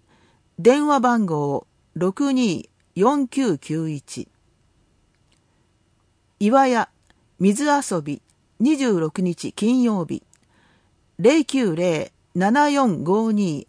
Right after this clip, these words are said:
二零三三。北段、淡路高校生交流。二十三日火曜日から三十日火曜日。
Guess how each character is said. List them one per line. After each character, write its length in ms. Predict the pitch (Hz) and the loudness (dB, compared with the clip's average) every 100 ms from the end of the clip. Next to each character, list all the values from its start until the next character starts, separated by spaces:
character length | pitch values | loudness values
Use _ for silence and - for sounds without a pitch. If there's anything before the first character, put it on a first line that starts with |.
| _ | _
二 320 | 190 269 285 | 0 0 0
零 240 | 277 262 156 | 0 0 -2
三 300 | - 156 190 | -6 -6 -6
三。 400 | - 165 139 - _ _ _ _ _ _ _ _ _ _ _ _ _ _ _ _ _ | -8 -10 -10 -12 _ _ _ _ _ _ _ _ _ _ _ _ _ _ _ _ _
北 300 | - 202 277 | -10 -6 -2
段、 280 | 254 233 202 - _ _ _ _ _ | 0 2 -2 -8 _ _ _ _ _
淡 240 | 208 302 | 2 2
路 140 | 294 285 | 0 -2
高 240 | 285 269 | 0 0
校 220 | 254 262 | 2 -2
生 300 | 220 170 139 | 0 -4 -4
交 280 | 135 175 202 | -4 -4 -2
流。 360 | 185 170 151 - _ _ _ _ _ | -2 -4 -4 -10 _ _ _ _ _
二 160 | - 294 | 0 2
十 200 | 285 226 | 2 0
三 260 | - 202 190 | 0 0 0
日 300 | 165 - 131 | -2 -6 -6
火 180 | 208 | -2
曜 200 | 240 277 | 0 0
日 120 | 220 175 | 0 -2
か 120 | 156 | -2
ら 120 | 147 | -2
三 320 | - 233 285 285 | -2 -2 -2 -2
十 220 | 285 233 | -2 -2
日 360 | 170 - 127 - | -2 -6 -14 -8
火 140 | 165 | -6
曜 260 | 208 233 170 | -2 -4 -4
日。 180 | 147 | -8